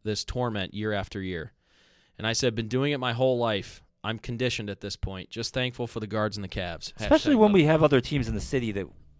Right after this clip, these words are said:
Speaker 2: well, <sighs> may not win the big one necessarily, but actually win.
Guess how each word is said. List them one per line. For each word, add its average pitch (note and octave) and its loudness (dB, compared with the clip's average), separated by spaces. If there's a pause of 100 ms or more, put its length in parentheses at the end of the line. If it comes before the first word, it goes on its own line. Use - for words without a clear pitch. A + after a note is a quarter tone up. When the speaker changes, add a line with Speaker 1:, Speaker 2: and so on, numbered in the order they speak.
(120)
Speaker 2:
well, F#2 -10 (960)
<sighs> - -18
may A#2+ 2
not B2+ 6
win A#2 2
the G2+ -2
big A#2+ 4
one G2+ -2
necessarily, F#2+ 0
but F#2 0
actually F#2+ 0
win. E2 -8